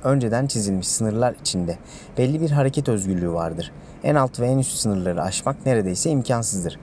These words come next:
Ama evlilik ve boşanma bu sınırlar arasında etkili olabilir. Ortalama beş seviye mutlulukla doğmuş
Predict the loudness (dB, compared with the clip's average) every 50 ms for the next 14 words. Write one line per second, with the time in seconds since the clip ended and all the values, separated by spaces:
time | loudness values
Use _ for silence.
0 | -18 -18 -18 -18 -8 -4 0 0 2 2 2 0 2 0 -2 -2 -2 0 0 0
1 | 0 0 -2 -2 0 0 -2 0 0 0 0 0 0 0 0 0 0 0 0 0
2 | 0 2 0 0 -2 0 0 0 0 0 -2 -2 -2 0 0 0 0 0 -2 -4
3 | -4 -4 0 0 2 2 2 0 0 -2 -4 -6 -6 -10 -14 -18 -18 -18 -18 -20
4 | -20 -20 -8 0 2 2 2 4 2 2 2 4 4 4 4 4 4 2 2 2
5 | 2 2 2 2 0 -2 -2 -2 -2 -2 -2 -2 0 -2 0 2 2 2 2 0
6 | -2 -4 -8